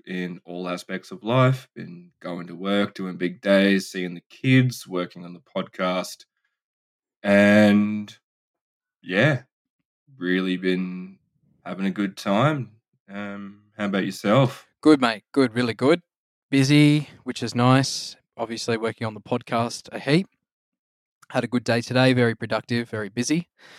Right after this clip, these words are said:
Speaker 2: And, yeah, mental health is getting better as, as the weeks are going on.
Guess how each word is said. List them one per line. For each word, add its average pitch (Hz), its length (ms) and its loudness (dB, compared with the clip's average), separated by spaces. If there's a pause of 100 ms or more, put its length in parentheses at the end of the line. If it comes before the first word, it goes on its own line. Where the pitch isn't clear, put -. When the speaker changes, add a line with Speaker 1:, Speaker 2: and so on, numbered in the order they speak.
(480)
Speaker 2:
And, 131 200 0
yeah, 156 160 6
mental 143 300 4
health 143 160 4
is 127 100 -4
getting 127 220 4
better 160 320 4 (300)
as, 113 760 -8 (280)
as 156 140 0
the 123 80 0
weeks 120 260 -2
are 113 40 -6
going 110 280 0
on. 135 240 2